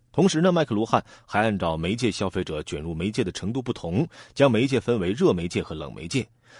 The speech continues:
并用美国总统选举等举例子证明其理论的合理性。甚至在我们在知识付费的学习过程中，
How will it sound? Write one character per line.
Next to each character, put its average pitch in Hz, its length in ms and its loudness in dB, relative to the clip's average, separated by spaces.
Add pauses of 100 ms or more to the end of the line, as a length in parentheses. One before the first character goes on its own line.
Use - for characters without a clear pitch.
(140)
并 135 120 4
用 117 100 4
美 95 140 2
国 110 100 0
总 135 160 -2
统 85 200 -4
选 143 240 0
举 101 160 -2
等 90 180 -2
举 78 140 -10
例 92 160 -2
子 - 120 -12 (240)
证 120 140 4
明 107 140 2
其 110 160 -2
理 90 140 -4
论 113 200 -2
的 78 140 -10
合 - 200 0
理 104 140 -4
性。 - 180 -4 (480)
甚 185 220 2
至 139 140 0 (180)
在 123 160 4
我 92 100 2
们 82 140 -4
在 95 100 0
知 143 200 -2
识 127 100 -2
付 147 220 -2
费 165 120 0
的 101 80 0
学 101 160 -4
习 98 120 -6
过 101 180 0
程 101 180 -4
中， 131 200 0